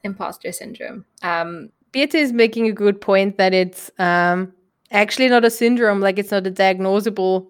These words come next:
Speaker 2: syndrome of that kind. Um,
Speaker 1: Not
Speaker 2: I
Speaker 1: yet.
Speaker 2: have a
Speaker 1: Like,
Speaker 2: Go ahead.
Speaker 1: not yet. <laughs> I'm just saying, and I'm not saying that it will, um, you know, make its way into diagnosable syndromes. However, like, mental health and,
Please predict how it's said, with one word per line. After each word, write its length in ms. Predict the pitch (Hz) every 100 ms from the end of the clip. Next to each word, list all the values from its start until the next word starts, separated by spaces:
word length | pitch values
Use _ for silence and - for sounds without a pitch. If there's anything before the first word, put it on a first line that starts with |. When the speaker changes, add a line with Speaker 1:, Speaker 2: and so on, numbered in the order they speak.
| _
Speaker 2:
syndrome 640 | - 202 202 185 170 170
of 320 | 170 170 - _
that 280 | 180 170 165
kind. 300 | - 160 165 - - - - 214
Um, 340 | 202 202 202
Speaker 1:
Not 220 | 226 339 277
Speaker 2:
I 60 | 214
Speaker 1:
yet. 160 | 240
Speaker 2:
have 220 | 277 320 359
a 80 | - _ _ _ -
Speaker 1:
Like, 180 | 226 208
Speaker 2:
Go 60 |
ahead. 280 | 190 226 - _ - - 220
Speaker 1:
not 260 | 277 285
yet. 360 | 208 233 - - -
<laughs> 520 | 247 269 - - -
I'm 120 | 220 220
just 180 | 226
saying, 320 | 220 208 202 196
and 80 |
I'm 100 | 220
not 160 | 226 -
saying 300 | 254 208 208
that 140 | 196
it 180 | 185 147
will, 540 | 196 247 269 240 196 - -
um, 400 | 190 180 180 -
you 120 | 196
know, 260 | 185 175 -
make 240 | 196 185 190
its 200 | 185 -
way 220 | 185 147
into 680 | 185 185 - 185 180 180 - _ _ _ 190
diagnosable 680 | 196 175 185 185 185 196 190
syndromes. 520 | 180 165 196 202 -
However, 800 | 202 196 208 190 190 190 180 - _ _ -
like, 300 | 190 180 220
mental 260 | 208 208 226
health 320 | 214 185 190 -
and, 640 | 190 185 180 180 180 -